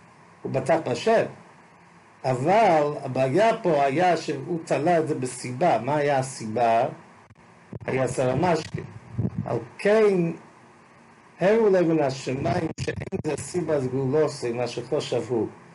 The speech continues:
כי אם מצאס השם, יספרו. אז אנחנו צריכים,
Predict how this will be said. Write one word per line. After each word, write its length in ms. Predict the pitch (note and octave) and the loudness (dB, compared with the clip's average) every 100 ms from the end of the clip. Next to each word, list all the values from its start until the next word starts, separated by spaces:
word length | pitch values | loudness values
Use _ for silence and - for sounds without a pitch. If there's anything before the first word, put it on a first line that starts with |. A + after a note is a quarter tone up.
| - - - | -20 -20 -14
כי 120 | - C3 | -8 -2
אם 200 | F3+ F#3+ | 2 4
מצאס 560 | D3+ C3+ - E3 E3 - | 2 -2 0 2 2 0
השם, 520 | F3 - D3 C3+ B2+ B2 - - - - - - - | -2 0 0 2 0 -4 -16 -20 -20 -20 -20 -20 -10
יספרו. 540 | C3 B2 - A#2 - A2 G#2+ - - - - - | -6 -6 -6 -8 -6 -8 -8 -18 -20 -20 -20 -14
אז 100 | C#3 | -2
אנחנו 340 | C#3+ D#3+ E3 D#3 | 2 2 2 0
צריכים, 520 | D#3+ D#3+ G3+ F#3+ F3 | -4 -2 2 4 2